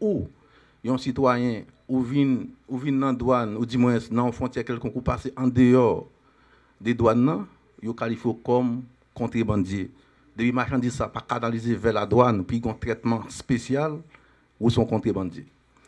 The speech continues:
Donc la douane, dans la mission de contrôle que les gagnent, souvent, en pile monde dans la société, il n'y a pas de mission la douane. Même monde qui se contrebandier, hein,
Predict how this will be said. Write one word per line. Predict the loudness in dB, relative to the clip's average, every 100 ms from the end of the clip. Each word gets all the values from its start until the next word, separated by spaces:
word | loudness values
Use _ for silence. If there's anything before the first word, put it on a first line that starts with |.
| _ _
Donc | 2 4 4 -2 -6
la | 0 2
douane, | 4 4 2 -2 -10 -16 _ _ _ -8
dans |
la | -2
mission | -2 -2 -4 -4
de | -4
contrôle | -2 -2 2 4 4 2 -6 -16 -2
que | -2 -2 -8
les | -10
gagnent, | -2 0 2 0 -4 -14 _ _ -6
souvent, | 0 0 4 4 4 -8 _ _ _ -20 _ -4
en | 2
pile | 4 4
monde | 2 4 4 4
dans |
la | 2
société, | -2 -4 0
il |
n'y | 0
a | 2
pas | -2 -2
de |
mission | 0 0 0 -2
la | 0
douane. | -2 -6 -10 -20 -20
Même | -6 -4 -4
monde | -6 -8 -10
qui |
se | -8
contrebandier, | -6 -4 -4 0 0 2 2
hein, | 0 -2